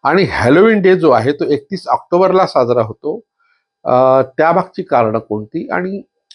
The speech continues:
कशा प्रकारे साजरा होतो त्याबद्दलची माहिती आपण या भागात पाहणार आहोत. तर हा एकतीस ऑक्टोबरसाठी जो वापरला गेलेला हॅलोवीन किंवा हॅलोवीन हा शब्द, अ, इसवी सन सतराशे पंचेचाळीस पासून अस्तित्वात आला.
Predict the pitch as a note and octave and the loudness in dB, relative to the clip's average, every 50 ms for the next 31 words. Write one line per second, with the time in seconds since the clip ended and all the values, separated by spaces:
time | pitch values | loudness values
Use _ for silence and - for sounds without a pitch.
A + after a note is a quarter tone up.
0 | _ _ _ - E3 - - G#3 G3+ G3 F3 D#3 - D3+ D#3 D#3 - C#3 A#2+ A#2+ | _ _ _ -4 -2 0 0 0 0 0 -2 0 2 0 0 2 2 0 0 2
1 | C3 B2+ A#2 A#2 A2 A2+ - C3 C#3 - - _ _ _ _ _ _ _ _ _ | 2 0 0 -2 -4 -4 -6 -6 -6 -6 -10 _ _ _ _ _ _ _ _ _
2 | _ _ _ - D#3 D#3+ D#3 D#3 D3 D3 D#3 D3 - - C#3 B2 G#2+ G#2 G2+ - | _ _ _ -2 0 2 0 0 2 2 0 0 0 -2 -2 -2 -2 -2 -4 -2
3 | - G#2+ G2 - A2+ G#2+ G#2+ G2 F#2 F#2+ F#2+ F#2+ F#2+ F#2 - - F#2+ F2 F2 F#2 | -2 -2 -2 -2 0 0 0 0 0 -2 -2 -2 -2 -2 -2 -2 0 0 2 2
4 | F#2+ A2+ C#3+ D3+ - _ _ _ _ _ _ _ _ _ _ _ _ F3 E3+ F#3+ | 2 0 0 -2 -4 _ _ _ _ _ _ _ _ _ _ _ _ -2 0 0
5 | - - D#3 C#3+ - - A3 - A3 F3 - - - F#3 F#3 G3 G3 - - _ | 0 0 0 -2 -2 -4 -2 0 0 -2 -2 0 0 2 2 2 2 0 -4 _
6 | _ _ _ _ _ _ _ _ _ _ _ _ - - E3+ D3+ C#3 - F#3+ E3 | _ _ _ _ _ _ _ _ _ _ _ _ -8 -2 -2 -2 0 0 0 2
7 | F3+ F3+ E3+ D3 C#3 - F3 E3 E3+ F3 E3+ E3 D#3+ D#3+ E3 E3 E3 D3+ - B2 | 4 4 4 4 2 0 -2 0 2 2 2 2 2 0 2 2 0 0 0 0
8 | C#3 D3 E3 F3+ F#3 F#3+ F3+ F3 - F#3+ F3+ C#3 B2+ C#3 D#3 E3 E3+ F3 F3 D#3+ | 0 2 2 2 2 0 -2 -2 0 0 0 0 2 2 4 4 4 4 4 2
9 | B2 D3 D#3+ - - - F3 F3+ E3+ C#3+ A#2 C3 D3 D#3+ F#3+ - _ - - - | -2 -4 -6 -6 -6 -4 -2 -4 -4 0 0 2 2 2 0 -2 _ -20 -20 -20
10 | - - - _ _ _ C#3+ C3+ C#3 C#3 C#3+ - - C#3+ - G#3 A3 - - A3+ | -20 -20 -20 _ _ _ -2 0 2 2 2 2 0 -4 -2 -4 -4 -2 0 0
11 | A#3 A#3+ - _ _ _ _ _ _ _ - - - D3+ D3+ - - F#3+ F3+ E3 | -2 -2 -4 _ _ _ _ _ _ _ -16 -4 -2 -2 -2 0 0 -2 0 2
12 | G#3 G3 G3+ - D3+ D3 C#3+ C#3 - D3 - F3 E3 E3 E3 - - C3+ A#2+ - | 0 -2 0 0 -2 -2 -2 -6 -12 -6 0 0 0 0 0 0 -2 -2 0 -2
13 | D#3 C#3+ G2+ - - - A2+ - G2+ F2+ D#2+ - F2 D#2+ | -6 -6 -6 -6 -6 -8 -4 0 0 0 0 -2 -6 -8